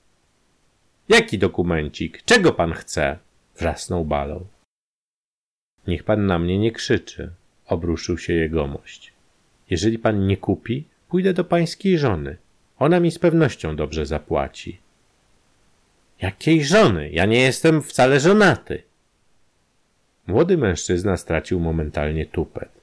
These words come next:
Był widocznie przekonany, że czeka go gruby zarobek. "Powiedziano mi, że pan jest żonaty", bąknął, cofając się w kierunku drzwi. "Przepraszam".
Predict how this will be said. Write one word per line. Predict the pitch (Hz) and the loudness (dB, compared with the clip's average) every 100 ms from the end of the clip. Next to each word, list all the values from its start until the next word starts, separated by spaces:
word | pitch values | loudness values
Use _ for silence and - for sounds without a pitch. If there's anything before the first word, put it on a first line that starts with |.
| _ _ _ _ _ 101 | _ _ _ _ _ 2
Był | 151 | 2
widocznie | 180 139 107 - 123 | 4 2 0 0 -4
przekonany, | - - 82 78 92 101 | -4 -4 -2 -2 -2 0
że | 90 | -2
czeka | - - 95 | -4 -2 -4
go | 82 76 | -2 -4
gruby | 82 78 80 | -2 0 -2
zarobek. | 80 76 71 69 - - - _ _ _ _ _ _ _ _ _ _ _ _ - | -2 -2 -4 -6 -10 -16 -20 _ _ _ _ _ _ _ _ _ _ _ _ -2
"Powiedziano | 101 107 95 85 82 | 2 2 2 0 0
mi, | 92 | 0
że | 101 - | 0 0
pan | - 80 | 0 -2
jest | 85 87 | -2 -2
żonaty", | 127 170 131 - - - _ _ _ | 2 4 2 -2 -10 -12 _ _ _
bąknął, | 95 95 - 104 101 | -2 -2 -2 -4 -2
cofając | 92 - 85 80 78 | -2 -2 -2 -2 -4
się | - | -6
w | - | -4
kierunku | 90 80 80 - | -2 -2 -4 -4
drzwi. | 82 73 69 78 _ _ _ _ | -6 -8 -12 -14 _ _ _ _
"Przepraszam". | - - 156 - - 76 | -4 0 0 0 -6 -10